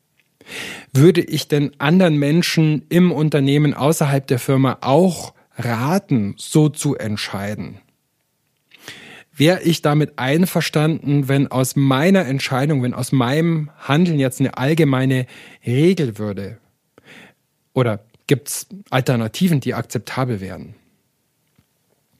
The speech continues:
Ja, und der dritte Schritt, dazulernen. Moralische Führungskräfte sind keine Engel und sind nicht als Engel auf die Welt gekommen, aber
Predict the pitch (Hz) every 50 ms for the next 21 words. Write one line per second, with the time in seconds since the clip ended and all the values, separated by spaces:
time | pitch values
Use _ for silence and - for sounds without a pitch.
0 | _ _ _ _ - - - - - - - 160 147 156 151 165 156 143 147 190
1 | 185 220 196 - - 190 196 190 - - _ _ _ _ _ _ _ - - -
2 | 135 - - - 139 120 120 107 104 101 101 98 - - - - - - 156 156
3 | 135 131 110 101 151 220 220 196 - - 180 139 - - 190 202 180 185 165 -
4 | - 165 156 - - 147 - - 160 160 147 - _ _ _ _ - - - -
5 | 147 151 156 139 - - 143 170 170 151 127 117 - 120 127 127 - 170 156 151
6 | 151 147 151 - 131 131 127 - - 143 165 175 160 139 - 131 - - 131 120
7 | 127 127 143 175 - - - - - 151 156 165 - - - 127 147 165 180 190
8 | 190 202 214